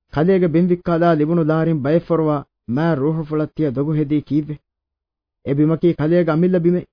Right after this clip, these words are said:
ವೀರು ಎ ಬಿಂ ವಿಕ್ಕಾದುಮಾ ನುದುಂ ವಣಿ ಕಲೆಗೆ ಇಖ್ತಿಯಾರುಗ.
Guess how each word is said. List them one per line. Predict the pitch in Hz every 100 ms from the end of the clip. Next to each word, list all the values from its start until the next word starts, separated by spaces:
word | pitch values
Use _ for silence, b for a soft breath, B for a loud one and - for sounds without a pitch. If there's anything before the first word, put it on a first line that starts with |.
| _ _ _ _ _ 107
ವೀರು | 151 175 160
ಎ | -
ಬಿಂ | 156 160
ವಿಕ್ಕಾದುಮಾ | 139 - 190 185 185 185
ನುದುಂ | 165 160 190
ವಣಿ | 175 170
ಕಲೆಗೆ | 165 151 170 165
ಇಖ್ತಿಯಾರುಗ. | - 143 - 165 180 170